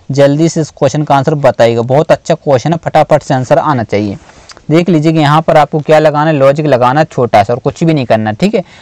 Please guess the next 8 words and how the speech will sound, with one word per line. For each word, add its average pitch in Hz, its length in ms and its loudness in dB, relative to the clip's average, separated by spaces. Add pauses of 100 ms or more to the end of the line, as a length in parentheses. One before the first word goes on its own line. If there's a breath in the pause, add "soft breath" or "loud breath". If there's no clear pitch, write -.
(180 loud breath)
आपको 156 280 0
क्या 165 180 2
करना 165 220 -2
है, 156 60 -2
Video 151 380 0
को 156 200 -2
रोकना 135 460 0
है 185 220 2